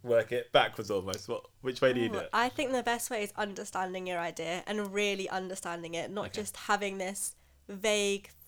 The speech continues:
Speaker 2: thing that you know you kinda wanna do.
Speaker 1: Mm.
Speaker 2: D-, establish what it is that you wanna solve, first of all, and how whatever idea you've got solves it.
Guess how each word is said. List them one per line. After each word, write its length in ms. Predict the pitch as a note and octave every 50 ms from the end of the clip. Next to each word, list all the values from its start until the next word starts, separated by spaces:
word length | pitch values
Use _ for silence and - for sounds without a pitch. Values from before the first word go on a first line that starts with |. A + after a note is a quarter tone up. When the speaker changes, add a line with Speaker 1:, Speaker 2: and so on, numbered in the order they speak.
| - -
Speaker 2:
thing 280 | A#3 G#3+ G3 G3 G3
that 100 | F#3+ -
you 120 | G#3 G3 F#3+
know 200 | G3 F#3+ G3 F#3+
you 160 | F#3+ G3 F#3+ - - - - -
kinda 300 | G#3 G3 G3 G3 G3+ G3+
wanna 220 | G3 G3 G3+ G3+
do. 320 | F#3+ - F#3+ F#3+ G3 A3+ B3 - - _ _ _ _ _ _ _ -
Speaker 1:
Mm. 120 | G3 F#3
Speaker 2:
D-, 100 | - A3+ - -
establish 540 | A#3 A#3+ - - C4 C#4 C#4 D#4 C#4+ - -
what 220 | G3+ F#3+ G#3 G3+
it 140 | G3 F3 - -
is 220 | E3 F3 - -
that 160 | - F3+ - -
you 100 | G3 F#3
wanna 160 | F3+ F3+ F#3+
solve, 480 | - - - F3 D#3 C3+ C3+ C#3 G3 - -
first 420 | - - - F3+ F3+ F#3 F3+ - -
of 100 | F3+ F#3+
all, 180 | - A#2 - - -
and 120 | F#3+ G3
how 500 | G3+ - - G3+ F#3+ F#3+ F#3+ F#3+ F#3+ G3 - - - _ _ -
whatever 340 | - G#3 - G3+ G#3 G3 G3+
idea 240 | F#3+ G3 F#3+ G3 F#3+
you've 160 | F#3 F3+ -
got 220 | - F#3+ - F#3+
solves 420 | - - - F#3 F3+ F3+ F3+ - -
it. 200 | - - -